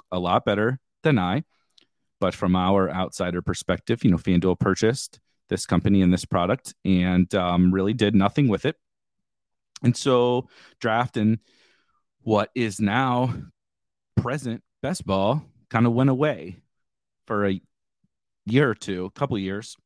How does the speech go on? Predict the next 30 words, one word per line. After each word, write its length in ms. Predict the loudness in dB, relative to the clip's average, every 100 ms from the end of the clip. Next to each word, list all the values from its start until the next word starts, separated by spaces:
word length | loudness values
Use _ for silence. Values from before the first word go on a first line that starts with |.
| _
<clears throat> 160 | -2 0 2 2 -2 _ _ _ _ _ 2
And 120 | 4
then 120 | 2
Underdog 520 | 0 -2 -2 -10 -12 -20 -4
comes 240 | -4 -4
back. 240 | -8 -8 -4
The 80 |
team 260 | 0 4 4
that 140 | 4
built 180 | 0 -4
Draft 420 | -2 -2 -2 -4 -20 _ -2
comes 260 | 0 2
back 240 | 0 -4 -2
and 140 | -4
builds 420 | -4 -8 -10 -16 _ -20 -20 -20 -20 _ _ _ _ _
Underdog. 680 | 2 4 2 0 0 -4 -12 _ _ _ _ _ -6
And 760 | 0 2 4 2 2 4 4 2 -6 -16 _ _ _ _ _
we 120 | -4
start 400 | 0 2 2 0
with, 320 | -4 -6 -6 -12
again, 540 | -6 0 2 2 -2 _ _ _ _ _ -2
you 160 | 4 6
know, 560 | 6 4 4 4 2 -2 _
<laughs> 180 | _ -6 -4 -4 -4 -6 -10 -20 -20 _
um, 520 | 0 2 0 -2 -4 -4
I 60 |
believe 140 | -4 -2
they 100 | -4
said 260 | -4 -6
it 180 | -6 -10